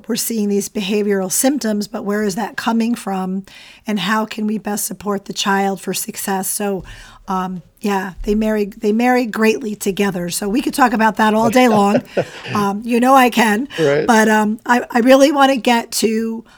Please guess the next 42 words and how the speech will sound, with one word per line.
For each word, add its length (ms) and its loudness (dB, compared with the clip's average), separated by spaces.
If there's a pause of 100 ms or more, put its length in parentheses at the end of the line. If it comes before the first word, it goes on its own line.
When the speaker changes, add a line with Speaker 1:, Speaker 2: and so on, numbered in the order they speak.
(160)
Speaker 1:
fostering 760 0
hope. 540 -4
So 340 0
Speaker 2:
Yeah. 80 -20 (220)
Speaker 1:
what 280 2
led 280 -2
you 380 0
to 180 -6
establish 640 -4
Fostering 520 -2
Hope? 300 -6 (440)
Speaker 2:
Yeah. 300 2 (200)
So 180 -2
when, 300 2 (100)
uh, 340 -4 (800)
kinda 180 2
going 180 2
back 240 2
to 80 -2
when 200 0
we 80 -2
started 440 -2
to 60 -8
have 140 -4
these 160 -10
kids 220 -10
come 140 -8
through 160 -6
our 100 -4
home, 320 -4
and 220 -10 (480)
I 100 -2
began 300 -2
to, 80 -14
for 120 -6
the 100 -10
first 320 -4
time, 260 -4
really 220 -2
study 420 -6
the 140 -10
need 540 -10